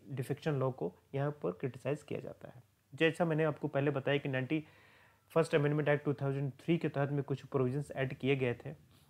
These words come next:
तो इसके तहत इस पार्टी स्प्लिट का भी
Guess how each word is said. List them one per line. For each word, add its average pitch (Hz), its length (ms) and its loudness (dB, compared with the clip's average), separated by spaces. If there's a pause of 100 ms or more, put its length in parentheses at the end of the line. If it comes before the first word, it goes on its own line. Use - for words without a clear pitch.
(260)
तो 151 80 4
इसके 160 340 2 (400)
तहत 151 280 4
इस 151 160 -8 (220)
पार्टी 147 280 6
स्प्लिट 156 320 2
का 147 120 2
भी 151 200 4